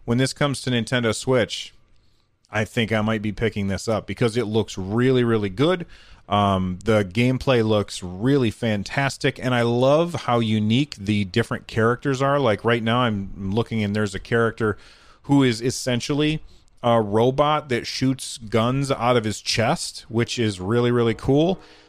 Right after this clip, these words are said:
Uh, so it, it, th-, this is a game that has lots of customization for both you and your pet. Uh, the pets can also be customized to not only, you know, take your, you know, all of the loot back to town and sell it for you.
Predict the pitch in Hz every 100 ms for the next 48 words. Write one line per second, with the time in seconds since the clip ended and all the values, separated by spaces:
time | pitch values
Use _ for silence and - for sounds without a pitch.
0 | - 113 113 113 - 180 - - - -
1 | - _ _ _ 147 143 156 - 151 143
2 | 180 165 196 208 196 143 139 135 107 123
3 | 120 98 113 131 - - 123 117 - 113
4 | 95 98 95 101 95 - 104 113 104 120
5 | 156 175 151 131 143 139 117 - - 135
6 | - - - - - - 110 107 110 101
7 | 101 120 135 - - 127 - 113 131 -
8 | 135 123 - 127 - 120 117 120 - -
9 | 120 113 - - - - 123 143 147 143
10 | 131 123 131 117 104 - 139 139 - 120
11 | 113 107 98 - - _ _ _ - -
12 | 139 110 113 131 131 110 107 127 135 -
13 | 113 120 - 101 131 123 113 101 127 123
14 | - - 107 101 101 95